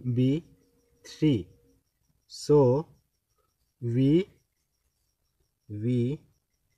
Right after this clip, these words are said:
add three in इसमें this number, तो यहाँ से लिखते हैं add in this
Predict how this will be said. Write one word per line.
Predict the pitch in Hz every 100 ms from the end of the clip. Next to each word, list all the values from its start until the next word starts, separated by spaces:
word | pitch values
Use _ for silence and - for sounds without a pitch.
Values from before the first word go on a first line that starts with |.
| _
add | 123 143 165 165 - _ _ _ _ _ _ _ -
three | - 147 160 170 - 135
in | 135 180 - _ _ _ _ _ _ _ _ _ _
इसमें | 131 156 185 - -
this | 127 135 -
number, | 104 95 90 - _ _
तो | 110 110 - _ _ _ _
यहाँ | 117 113
से | 127
लिखते | 123 139
हैं | 131 - 127
add | 127
in | 147 214 - _ _ _ _ _ _ _
this | 113 123 190